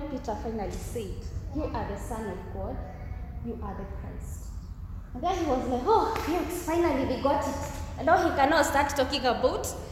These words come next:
his death, because now time is almost done. The disciples are angry, they seem not to get to understand who I am.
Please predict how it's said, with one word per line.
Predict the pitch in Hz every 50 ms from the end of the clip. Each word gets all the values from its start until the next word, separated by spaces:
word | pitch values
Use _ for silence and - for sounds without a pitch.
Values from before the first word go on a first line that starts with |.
| - - -
his | - 277 277 - - -
death, | 294 285 262 - - - - 277
because | 339 392 381
now | 370 349 330 277 254 262 - -
time | - 415 440 403 381 330
is | 269 - - -
almost | 302 311 311 294 302 302 302 -
done. | 208 208 240 285 381 - - - - - - - - - - - - - - - -
The | 294 269
disciples | 294 330 285 - 359 403 - 440 480 -
are | 320 262 254 254 247
angry, | 262 302 370 381 370
they | 262 - -
seem | 359 349 311
not | 294 - 175
to | - - -
get | 523 571 554 -
to | - -
understand | 240 208 202 202 214 - - 262 269 285 - 294
who | 262 233
I | 175 - 196 214 277
am. | 359